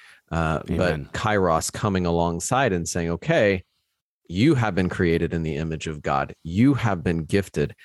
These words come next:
Speaker 1: How can we help equip you to live into what God is doing in you, in your place, in your world for the good of his kingdom?"
Speaker 2: That's e-, that's exactly right. And it's, it, we talk about it as a radical commitment to for-,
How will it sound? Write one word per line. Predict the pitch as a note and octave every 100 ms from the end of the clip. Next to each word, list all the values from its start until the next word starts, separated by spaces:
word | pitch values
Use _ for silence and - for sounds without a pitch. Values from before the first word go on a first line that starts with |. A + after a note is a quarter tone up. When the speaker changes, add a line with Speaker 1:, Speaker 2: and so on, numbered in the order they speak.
| -
Speaker 1:
How | - A2+ A2+
can | D3 A2
we | G#2
help | G2 F#2
equip | - - D#3 -
you | D#2 D#2
to | - F2+
live | E2+ G2 F#2 -
into | F2 F2 E2+
what | D2+ B1+
God | D2+ D#2+
is | D#2+ -
doing | D#2 D2+ D2
in | D2+
you, | D2+ E2+ F2 - - - D#2+
in | D#2+
your | D2+
place, | - - E2+ D#2 - - - _ -
in | E2+
your | D2+ D#2
world | D2+ F#2 A2+ F2 F2
for | - F2
the | D2+
good | E2
of | D2+ -
his | C#2+ -
kingdom?" | - E2+ D2 - F#2+ _ _ _ _ _ _ _ _ -
Speaker 2:
That's | G2
e-, | G#2 G2
that's | A2+ G#2+
exactly | G2 B2 A#2+ A2
right. | G#2 G#2 G2+ F#2
And | F#2+
it's, | E2+ - -
it, | G#2 F#2+ -
we | F#2+ A2+ A2+
talk | A#2+ A2
about | G#2+ G2+
it | F#2
as | F2
a | E2+
radical | F2+ G2 G#2 G2+ A2 G#2+
commitment | - G2+ G2 F#2+ -
to | E2+
for-, | - F2+